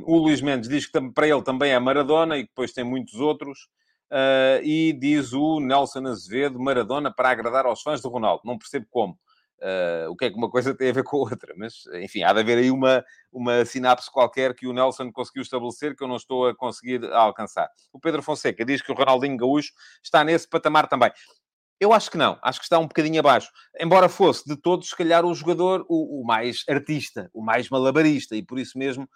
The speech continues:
acabava por ser, por se impor noutras, noutras variáveis, ah, que não, que não aquelas, ah, que, de que eu estou a, a falar. Diz o apanha-bolas Alvalar que o Neymar não teve uma seleção e contexto de seleções tão forte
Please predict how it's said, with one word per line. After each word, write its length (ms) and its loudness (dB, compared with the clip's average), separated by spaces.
acabava 480 4
por 180 -12
ser, 580 0
por 140 -10
se 140 -8
impor 320 -2
noutras, 640 -2
noutras 380 -2
variáveis, 840 6
ah, 340 2
que 120 -6
não, 500 2
que 140 -8
não 260 2
aquelas, 640 0
ah, 300 -2
que, 580 -2
de 60 -20
que 100 -10
eu 40 -4
estou 340 -2
a, 280 0
a 20 -6
falar. 340 -2
Diz 180 -4
o 60 2
apanha-bolas 580 4
Alvalar 460 8
que 100 -2
o 40 0
Neymar 340 6
não 140 2
teve 180 -2
uma 140 -4
seleção 420 -2
e 80 -6
contexto 380 -6
de 60 -20
seleções 420 -4
tão 160 -4
forte 360 2